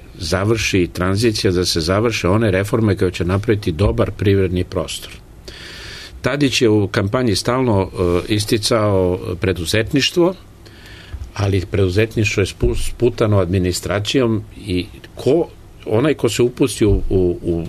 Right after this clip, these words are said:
pokretanje, e, e, sopstvene proizvodnje, taj mora da računa na to da će izgubiti maj-, skoro godinu dana na dobijanje svih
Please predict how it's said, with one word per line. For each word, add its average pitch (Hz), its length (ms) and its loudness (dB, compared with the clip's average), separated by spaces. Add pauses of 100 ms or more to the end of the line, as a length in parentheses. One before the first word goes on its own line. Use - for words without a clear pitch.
pokretanje, 120 600 0
e, 90 160 0 (100)
e, 90 1200 -4
sopstvene 113 460 0
proizvodnje, 98 680 2 (440)
taj 127 160 0
mora 135 260 2
da 120 140 2
računa 113 400 2
na 110 140 2
to 123 160 2
da 117 100 2
će 113 140 0
izgubiti 117 560 2
maj-, 107 600 0
skoro 196 380 4
godinu 139 420 2
dana 123 280 2
na 104 120 4
dobijanje 104 420 2
svih 107 180 0